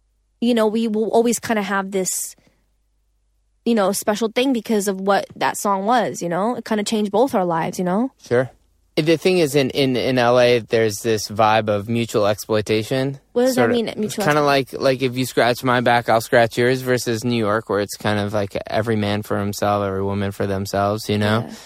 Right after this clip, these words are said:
Speaker 2: And versus here, it feels like, feels like in New York, there's, like, this, like, "I don't need to make friends. I'm here to, to be, like"
Speaker 1: See, I don't agree. Like, okay, you have that sense in New York, but here it's like,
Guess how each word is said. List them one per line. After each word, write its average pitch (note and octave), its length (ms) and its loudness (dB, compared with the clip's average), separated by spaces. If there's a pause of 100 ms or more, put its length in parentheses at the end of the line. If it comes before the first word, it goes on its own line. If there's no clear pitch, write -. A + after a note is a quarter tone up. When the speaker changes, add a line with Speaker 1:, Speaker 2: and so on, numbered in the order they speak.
(360)
Speaker 2:
And G#2+ 360 0
versus G#2 360 -2
here, A#2+ 320 0
it B2 100 -2
feels A#2 320 -2
like, A#2 380 -2 (160)
feels E3+ 240 2
like F3+ 100 -2
in E3+ 100 2
New C#3 80 2
York, D3 280 2
there's, B2 240 0
like, A2+ 160 0
this, A2+ 200 0
like, A2 300 2
"I B2 80 2
don't C3 160 2
need B2+ 160 0
to A#2 60 -2
make G#2+ 200 -2
friends. G#2+ 380 0
I'm G#2 140 -2
here G#2+ 180 0
to, G2+ 380 0 (160)
to A2+ 80 -2
be, G2+ 520 -2 (540)
like" G2 460 0 (180)
Speaker 1:
See, - 480 -4
I C4 140 2
don't B3 160 -2
agree. G3+ 420 -6 (720)
Like, A#3+ 180 2 (320)
okay, C#4+ 200 2
you B3+ 120 4
have B3+ 180 2
that A#3+ 140 2
sense A#3+ 240 -2
in A3+ 100 0
New G#3 60 2
York, G#3 260 2
but G3 120 -6
here A#3 320 0
it's G3 140 -4
like, F3+ 280 -2